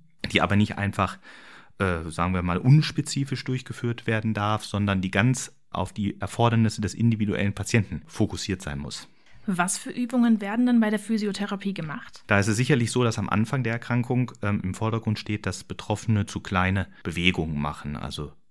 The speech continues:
Speaker 1: Bradykinese, so heißt das ja medizinisch, heißt einfach, die Bewegungen sind zu klein.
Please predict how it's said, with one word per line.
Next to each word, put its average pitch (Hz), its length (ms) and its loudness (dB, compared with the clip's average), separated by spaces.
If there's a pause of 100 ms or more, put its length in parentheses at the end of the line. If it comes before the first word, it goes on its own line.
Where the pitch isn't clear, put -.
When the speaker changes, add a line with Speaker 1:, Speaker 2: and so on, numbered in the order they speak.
Speaker 1:
Bradykinese, 113 920 2
so 90 140 -4
heißt 82 240 -8
das - 140 -12
ja 80 100 -6
medizinisch, 92 680 -2
heißt - 240 -10
einfach, 92 200 -8
die - 120 -10
Bewegungen 90 600 -4
sind 82 400 -2
zu - 100 -4
klein. 98 400 2